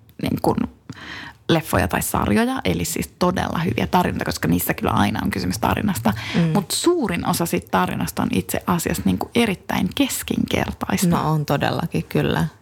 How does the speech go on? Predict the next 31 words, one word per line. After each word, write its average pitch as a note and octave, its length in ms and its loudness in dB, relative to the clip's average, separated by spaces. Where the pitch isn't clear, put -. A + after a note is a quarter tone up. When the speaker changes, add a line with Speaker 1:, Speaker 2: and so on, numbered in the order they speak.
Speaker 2:
Juuri E3 140 4
Speaker 1:
Ja A3 40 2
sit, - 80 -2
Speaker 2:
näin. E3+ 280 -4
Speaker 1:
ja B3 80 8
sit B3+ 140 2
me B3 80 6
niinku A#3 220 -2
vietetään F#3+ 460 0
todella F3 340 0
niinku - 220 -4
siis - 240 -4
aikaa - 460 2
sen, G3 220 0
niinku A#3 200 2
mäkin D4 180 -2
vietän G3+ 280 0
ihan B3 260 2
hirveästi F3 560 -4
aikaa - 220 -4
sen F#3 140 0
parissa. - 460 0
Speaker 2:
Mm, E3 360 0
niin. D#3 320 0
Speaker 1:
No C#4+ 100 4
mut D4 220 -2
joka D#4+ 160 0
tapauksessa - 460 0
sit - 160 0
mä D4 80 6
kuitenkin F3+ 840 2